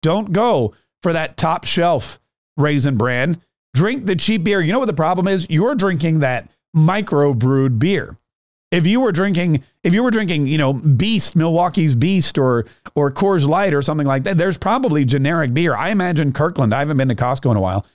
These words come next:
but I imagine there's Kirkland beer. I know there's Kirkland wine. Comes in a box. That's what you need to do is you guys, and you guys are too damn bougie.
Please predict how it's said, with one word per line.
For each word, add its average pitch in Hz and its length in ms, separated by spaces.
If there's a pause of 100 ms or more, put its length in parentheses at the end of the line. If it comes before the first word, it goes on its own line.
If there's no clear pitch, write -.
(240)
but 175 120
I 202 60
imagine 196 320
there's 151 180
Kirkland 156 480
beer. 131 360 (480)
I 147 60
know 151 160
there's 156 160
Kirkland 143 380
wine. 156 400 (680)
Comes 156 220
in 156 80
a - 20
box. 156 480 (680)
That's 165 220
what 202 140
you 156 80
need 151 160
to 139 100
do 156 240
is 135 160
you 185 140
guys, 190 280
and 143 220 (140)
you 196 140
guys 208 260
are 170 80
too 185 200
damn 160 280
bougie. 131 420